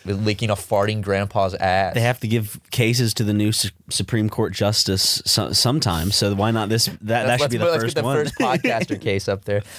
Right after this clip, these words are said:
Speaker 1: I, uh, I fuck, I, I, I, I, I, I, I, I,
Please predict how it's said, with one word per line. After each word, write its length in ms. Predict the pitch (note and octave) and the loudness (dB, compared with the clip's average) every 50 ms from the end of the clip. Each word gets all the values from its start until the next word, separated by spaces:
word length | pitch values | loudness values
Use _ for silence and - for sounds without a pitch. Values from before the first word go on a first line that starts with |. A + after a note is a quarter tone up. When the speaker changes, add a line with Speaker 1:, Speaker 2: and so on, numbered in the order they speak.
| - - | -18 -8
Speaker 1:
I, 180 | - B2 C3 C3+ | -4 0 0 2
uh, 500 | C#3 C3+ C3 B2+ B2 A#2 A2+ G#2+ G#2 G2 - - _ _ _ _ - | 2 2 2 2 2 2 2 2 0 -2 -4 -10 _ _ _ _ -2
I 80 | A#2+ | -2
fuck, 240 | A#2 - D#3 D3 - | 0 0 -2 -2 -2
I, 160 | - - A2+ A2+ - - | 0 -2 -2 -2 -2 -2
I, 240 | - A2 A2 A2+ A2+ | 0 2 2 2 2
I, 140 | A2 A2 G#2 - | 2 0 0 -2
I, 120 | A2 A2 - - - | -2 -2 -4 -4 -2
I, 120 | A2 A2 G#2+ - - | -2 0 0 0 0
I, 340 | A#2+ A#2 A2 - - D3 B2+ A#2+ - A2+ - | 0 0 0 0 0 0 0 0 -2 -2 -2
I, 300 | D3 C#3+ B2 C3 D#3 D3 - - | 0 0 2 2 0 0 -2 -2
I, 120 | G3 E3+ | -4 -4